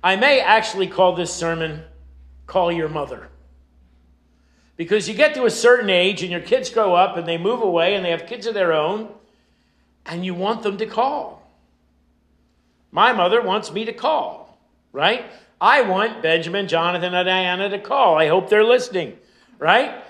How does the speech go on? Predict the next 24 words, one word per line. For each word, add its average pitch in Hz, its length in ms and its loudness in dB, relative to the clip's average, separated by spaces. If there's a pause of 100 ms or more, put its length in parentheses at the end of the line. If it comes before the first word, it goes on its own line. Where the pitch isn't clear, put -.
(140)
When 202 300 2
they 262 280 6
get 220 220 4
older, 226 380 4
they'll 226 320 4
want 208 380 0
Kaylee, 165 480 -2
that, 180 380 -2
there's 160 180 -6
six 196 240 -6
of 156 80 -8
them 143 140 -4
now. 127 240 -6
We've 147 220 -8
got 156 260 -2
one 170 120 -4
more 170 160 -4
coming 165 360 -6
in 151 100 -10
February. 156 480 -2
That'll 151 220 -2
be 147 100 -10
number 160 280 -10
six. 202 360 -10